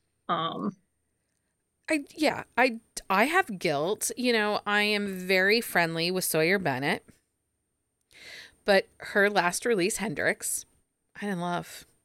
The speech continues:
Speaker 2: It was a three star. Well written, just the characters, I just didn't love them. It didn't resonate with me. Do I feel guilt for three starring that review? Yeah, I do. But do you know what? Not,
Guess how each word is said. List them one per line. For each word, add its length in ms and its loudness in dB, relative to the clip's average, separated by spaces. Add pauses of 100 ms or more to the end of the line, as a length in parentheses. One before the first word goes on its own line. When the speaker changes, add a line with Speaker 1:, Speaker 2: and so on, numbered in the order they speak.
(140)
Speaker 2:
It 60 -2
was 100 2
a 60 -2
three 180 -4
star. 260 -2 (460)
Well 300 2
written, 400 0 (540)
just 220 -8
the 60 -6
characters, 400 0
I 80 4
just 240 -2
didn't 220 -2
love 200 0
them. 260 0
It 140 -4
didn't 260 -6
resonate 420 -2
with 160 -6
me. 220 -10 (1160)
Do 260 -2
I 260 4
feel 340 -2
guilt 800 -4 (240)
for 180 -6
three 400 -4
starring 460 0
that 200 -2
review? 540 -2 (560)
Yeah, 460 -4 (180)
I 220 2
do. 400 0 (320)
But 100 2
do 100 0
you 60 4
know 140 4
what? 320 2 (600)
Not, 360 2